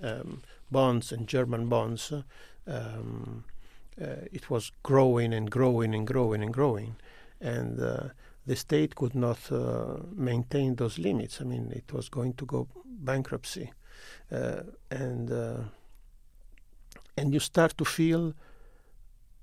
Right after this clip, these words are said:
that something bigger is over you, you know, and you st-, and you start to think that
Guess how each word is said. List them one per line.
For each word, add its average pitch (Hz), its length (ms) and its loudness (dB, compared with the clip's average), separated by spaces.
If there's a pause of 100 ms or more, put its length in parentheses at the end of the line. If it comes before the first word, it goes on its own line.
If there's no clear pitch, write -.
(160)
that 143 300 0
something 151 720 4 (180)
bigger 143 380 4
is 135 240 -4
over 135 240 4
you, 107 200 -6 (920)
you 127 80 -4
know, 135 240 2 (300)
and 131 80 4
you 123 60 6
st-, - 240 -6
and 143 140 4
you 131 60 4
start 175 300 8
to 156 80 4
think 156 260 2
that 139 220 4